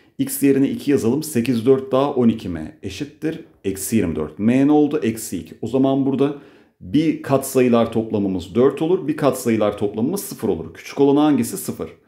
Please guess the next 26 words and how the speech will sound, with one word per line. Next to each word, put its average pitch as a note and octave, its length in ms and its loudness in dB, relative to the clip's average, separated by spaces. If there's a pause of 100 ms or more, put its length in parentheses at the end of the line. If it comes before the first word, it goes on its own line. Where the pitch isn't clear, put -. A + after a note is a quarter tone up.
(540)
Diğerlerine C3 520 4
bakalım F2 300 -8
şimdi. E2 220 -12
Sıfır A#2 300 -4
ya G2+ 120 2
da D3+ 140 -2
dört A#2+ 260 4
geldi. D#2 340 -6 (600)
X - 280 -8
gö-, C#3+ 280 0
e, G#2 220 4
M A2 300 4
X C#3+ 320 -4
kare D#3+ 260 2
değil G3+ 260 0
de F2 280 -2 (300)
burada C#3+ 360 0
arkadaşlar B2 720 -2
bu C#3+ 280 2
eksi G#2 360 -4
M F3 240 2
X - 340 -2
kare G#2+ 200 2
olursa G2 540 -2
yanındaki F#2+ 540 -2
değer, A2 220 -4